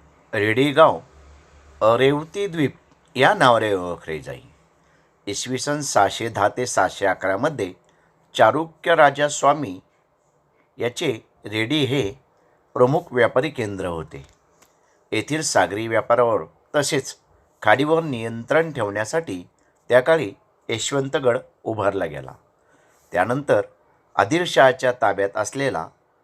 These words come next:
हा किल्ला सावंतवाडीच्या सावंतांच्या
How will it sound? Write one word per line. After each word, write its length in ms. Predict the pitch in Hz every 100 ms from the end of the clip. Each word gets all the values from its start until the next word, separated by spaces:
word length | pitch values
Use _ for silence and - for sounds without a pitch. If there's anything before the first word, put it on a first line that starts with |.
| _
हा 100 | 95
किल्ला 440 | - 143 160 95 - _ _ _ -
सावंतवाडीच्या 1000 | - - 131 147 147 147 160 160 98 - _ _ _ _
सावंतांच्या 760 | - - 131 170 185 170 151